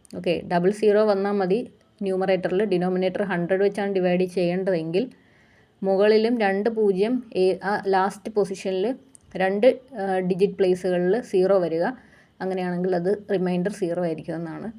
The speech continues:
ഓർത്ത് വയ്ക്കേണ്ടത്. നമ്മളിവിടെ ചെയ്തപ്പോൾ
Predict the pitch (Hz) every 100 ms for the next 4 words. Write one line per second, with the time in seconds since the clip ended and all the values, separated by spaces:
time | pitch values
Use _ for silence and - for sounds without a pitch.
0 | - _ _ _ _ _ - _ _ -
1 | 185 175 160 143 139 135 143 - _ _
2 | _ _ _ _ _ _ _ _ _ _
3 | _ _ - 185 190 190 185 185 180 175
4 | 220